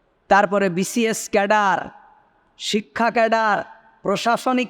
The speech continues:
ক্যাডার, বড় বড় ক্যাডার, ডাক্তার, বিবিএ, এমবিএ করা, ঢাকা টাউনে গাড়ি বাড়ির অভাব নেই, বিবাহ হচ্ছে না। চল্লিশ বছর, আটত্রিশ বছর, বিয়াল্লিশ বছর আমার কাছে এসে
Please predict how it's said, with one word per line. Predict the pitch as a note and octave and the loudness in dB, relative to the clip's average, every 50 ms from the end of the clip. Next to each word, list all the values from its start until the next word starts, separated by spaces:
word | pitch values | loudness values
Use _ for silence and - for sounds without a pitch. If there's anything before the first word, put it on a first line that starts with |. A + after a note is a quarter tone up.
| - | -4
ক্যাডার, | - B3 A#3+ A#3+ A#3+ B3 B3 A#3 A3 F#3+ - - _ _ _ _ _ _ _ - E3+ | -2 -2 0 2 2 0 2 2 0 -2 -2 -6 _ _ _ _ _ _ _ -8 -2
বড় | E3 A3 C4 D4 D4 | 0 2 4 4 2
বড় | D4 D4 C#4+ C#4+ | 2 2 0 0
ক্যাডার, | C#4 C#4+ C4 B3 C4 C4+ C4 C4 B3 A#3 G#3+ F#3 - - - D#3 D#3 | 0 0 0 0 2 2 2 2 2 2 0 -2 -4 -8 -12 -6 0
ডাক্তার, | D#3 A#3 D4 - - - _ - D4+ D4 C#4+ C4+ B3 G#3+ - - - _ _ _ _ _ _ _ _ _ _ | 2 2 2 2 -2 -10 _ -2 0 2 2 2 2 2 0 -4 -10 _ _ _ _ _ _ _ _ _ _
বিবিএ, | C3+ C3+ F#3+ C#4 C#4+ C#4+ D4 D4 C#4+ C#4+ | -8 -4 -2 -2 0 0 0 0 0 0
এমবিএ | C#4+ C#4 C#4+ C#4+ C#4 D4 C#4+ C#4+ C#4 | 0 0 0 0 0 0 0 0 0
করা, | C#4+ C#4+ C4+ C4+ C4 B3+ A#3 G#3 F3+ - - - - - - _ _ _ - | 0 0 0 2 2 2 0 0 0 -2 -6 -12 -20 -20 -20 _ _ _ -8
ঢাকা | C#4 - F#3+ A3+ B3+ C4 C4 | -4 -2 -2 -2 -2 -2 0
টাউনে | A#3+ C4+ C#4 C#4 C#4+ C#4+ C#4+ C#4 | 2 2 2 2 2 0 0 0
গাড়ি | A3+ A#3 A#3+ C4+ D4 D#4 D4+ | 2 2 2 2 2 0 0
বাড়ির | D4 C#4+ C#4+ D4 C#4+ C#4 | 0 0 0 0 0 0
অভাব | C#4 C#4 D4+ D#4+ F4 F4 E4 - E4+ | 0 2 4 4 4 4 2 -2 -4
নেই, | F4 E4+ E4+ D#4+ C#4+ C4 A#3 G3 E3 - _ - _ _ _ _ _ _ _ _ _ _ _ _ _ _ _ _ _ _ _ - C#3 | -2 0 2 2 0 -2 -4 -6 -8 -12 _ -20 _ _ _ _ _ _ _ _ _ _ _ _ _ _ _ _ _ _ _ -10 -4
বিবাহ | C3+ F3+ A3 A#3 A#3+ B3 G#3 | -2 0 2 4 4 4 4
হচ্ছে | F3 F3 - - - - E3+ | 2 0 -4 -6 -4 -2 0
না। | D3 B2+ A2+ A2 - - _ _ _ _ _ _ _ _ _ _ _ _ _ _ _ _ _ _ _ - | 0 0 -2 -4 -8 -16 _ _ _ _ _ _ _ _ _ _ _ _ _ _ _ _ _ _ _ -4
চল্লিশ | - G#3+ A#3 B3+ B3+ B3 B3 A#3 G#3 G#3 | 0 2 4 4 6 4 4 4 2 2
বছর, | A3+ A#3 - - A3+ A#3 A3 G#3+ G#3 F#3+ E3 - - | 0 0 0 0 0 0 2 2 2 0 0 0 0
আটত্রিশ | G3 A#3 A3+ _ _ - C4+ A#3+ B3+ B3 A3 G#3 | 0 -2 -2 _ _ -8 -6 -4 -2 -2 -2 -2
বছর, | A#3 A3+ - - G#3 A3 A3+ A3 G#3+ G3 | -2 -4 -4 -4 -4 -2 -2 -2 -2 -2
বিয়াল্লিশ | F3 F3 G#3+ A3+ A3+ A#3 A#3 A3+ A3+ A3 G3 G3+ | -2 -2 0 0 0 0 -2 -2 -4 -4 -4 -4
বছর | A3+ A3+ - - G3+ A3 G#3+ G#3 G3+ G3 | -4 -4 -4 -4 -4 -2 -2 -2 -2 -2
আমার | F#3+ G3+ A3 A#3 A#3 | 0 0 0 -2 -2
কাছে | G3 A3+ G3+ - A3 G#3+ | -2 -4 -4 -4 -4 -4
এসে | G3 D#3 G3+ G#3+ G#3 G3 F3+ E3+ | -2 -2 -2 -2 0 0 -2 -4